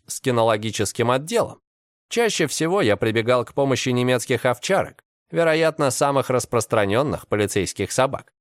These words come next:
Эти универсальные и выносливые специалисты общего назначения были обучены выполнять ряд различных задач,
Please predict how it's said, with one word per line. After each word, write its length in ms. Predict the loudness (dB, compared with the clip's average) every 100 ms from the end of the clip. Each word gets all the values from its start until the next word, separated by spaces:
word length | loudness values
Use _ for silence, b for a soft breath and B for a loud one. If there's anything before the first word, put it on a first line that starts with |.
| _ _ _ _
Эти 240 | -2 2
универсальные 840 | 2 4 2 2 2 2 2 0 0
и 180 | 0
выносливые 600 | 2 2 0 0 0 2
специалисты 760 | 0 -4 0 0 0 -2 -2 0
общего 440 | 0 -2 -2 0 2
назначения 720 | 2 0 0 -2 -2 0 0
были 220 | 0 2
обучены 560 | 2 2 -2 -2 -2 0
выполнять 520 | 2 2 2 0 0
ряд 260 | 2 2 2
различных 600 | 0 0 -6 -2 -2 0
задач, 460 | 0 0 -2 -4